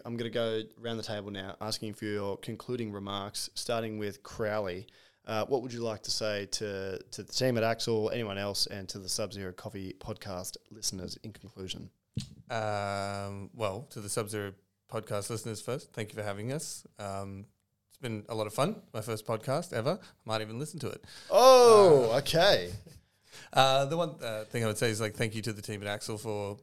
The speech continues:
Speaker 2: one, giving us the opportunity. It's like, not every, not every workplace gives you the opportunity to, you know, dig your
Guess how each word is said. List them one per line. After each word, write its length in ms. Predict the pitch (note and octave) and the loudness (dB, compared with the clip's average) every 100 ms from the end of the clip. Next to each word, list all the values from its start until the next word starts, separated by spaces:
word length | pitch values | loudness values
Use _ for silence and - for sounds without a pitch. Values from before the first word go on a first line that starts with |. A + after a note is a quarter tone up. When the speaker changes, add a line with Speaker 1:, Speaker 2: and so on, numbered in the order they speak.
| _ | _
Speaker 2:
one, 160 | B2+ A#2+ | -4 -4
giving 240 | C3 B2+ | -2 -2
us 80 | A2+ | -2
the 120 | A#2+ | -4
opportunity. 380 | G2 - A2 D#3 | -6 -8 -6 -6
It's 160 | D#3 | -8
like, 160 | A2 G#2 | -10 -8
not 140 | A2 G#2 | -6 -6
every, 280 | G2 F#2+ F#2 _ _ | -8 -14 -18 _ _
not 140 | G#2+ G2 | -16 -14
every 140 | G2 | -12
workplace 460 | G2 G2+ - G#2 - | -10 -10 -6 -8 -4
gives 320 | B2 A2+ A2+ | -6 -4 -8
you 100 | A2 | -6
the 120 | A2+ | -6
opportunity 440 | G#2+ A2+ A#2 A2 G#2+ | -6 -8 -6 -6 -4
to, 200 | G#2 G#2 - - - - _ | -4 -4 -10 -20 -20 -20 _
you 80 | G#2+ | -8
know, 200 | G2 G2 - _ _ _ _ _ - | -8 -10 -16 _ _ _ _ _ -10
dig 220 | A2+ G#2 | -8 -4
your 380 | G#2 G2 F#2+ | -4 -4 -6